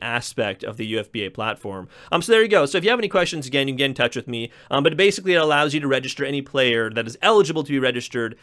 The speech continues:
that wasn't purchased on the open market. There are some pretty good players, too, like, um, Julian Strother is probably someone who I don't think was bought. J J Starling,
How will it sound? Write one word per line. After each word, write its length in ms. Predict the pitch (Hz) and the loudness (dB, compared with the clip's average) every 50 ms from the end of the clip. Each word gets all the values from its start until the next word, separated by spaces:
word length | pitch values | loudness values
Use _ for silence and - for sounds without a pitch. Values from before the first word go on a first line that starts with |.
| _ _ _ | _ _ _
that 160 | - 123 123 | -6 -6 -2
wasn't 320 | 117 123 123 120 120 127 113 | 0 0 0 0 0 -4 -8
purchased 480 | - 120 107 101 - 107 101 - - - | -6 -6 -6 -6 -6 -8 -10 -10 -12 -10
on 240 | - 104 101 101 101 | -10 -8 -8 -8 -10
the 120 | 101 101 | -8 -8
open 180 | 98 95 104 101 | -8 -8 -8 -6
market. 300 | 110 123 127 123 - 104 | -2 0 0 0 0 2
There 120 | 160 233 | 4 4
are 40 | 269 | 4
some 140 | 262 247 185 | 4 2 0
pretty 160 | 202 196 160 | 0 2 2
good 140 | 139 131 - | 0 0 0
players, 340 | - 131 120 113 104 104 - | 2 2 2 2 0 -4 -8
too, 160 | - 113 107 | -8 -6 -6
like, 240 | 107 107 104 104 - - - - - _ _ _ | -4 -4 -6 -6 -8 -14 -20 -20 -20 _ _ _
um, 220 | 127 117 113 110 113 | -8 -6 -6 -6 -2
Julian 320 | 117 139 202 190 185 160 131 | 4 8 8 8 8 6 2
Strother 760 | - - - - 165 147 147 151 160 156 - 175 165 160 156 | -2 -4 -2 0 2 4 4 4 2 2 2 2 4 4 2
is 100 | 151 143 | 2 0
probably 340 | - - 165 143 143 143 147 | -2 0 0 0 2 0 0
someone 360 | 139 - 147 143 143 143 139 | 0 -2 -2 -2 -2 -2 -2
who 200 | 143 135 135 139 | -2 -2 -4 -4
I 60 | 135 | -4
don't 140 | 135 139 143 | -4 -2 -2
think 120 | 143 139 131 | -4 -4 -6
was 120 | 123 117 | -8 -4
bought. 380 | 113 - 123 127 131 127 123 117 | -2 0 0 2 2 0 0 0
J 180 | 131 139 143 | -2 -2 0
J 140 | 139 139 127 | 0 -2 -2
Starling, 840 | - - - 139 127 127 135 139 139 139 139 139 135 135 135 143 | -4 -4 0 2 4 6 6 6 6 4 2 0 0 -2 -4 -6